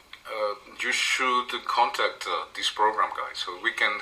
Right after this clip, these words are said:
have a shared opinion as long as it's respectful.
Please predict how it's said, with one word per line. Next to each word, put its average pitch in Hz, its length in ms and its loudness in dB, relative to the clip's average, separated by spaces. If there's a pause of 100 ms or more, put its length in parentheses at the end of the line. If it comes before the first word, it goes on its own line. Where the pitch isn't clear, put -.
have 104 220 2
a 95 160 2
shared 104 240 4
opinion 113 360 -2
as - 140 -4
long 98 160 2
as - 120 -2
it's - 160 -4
respectful. 110 680 -2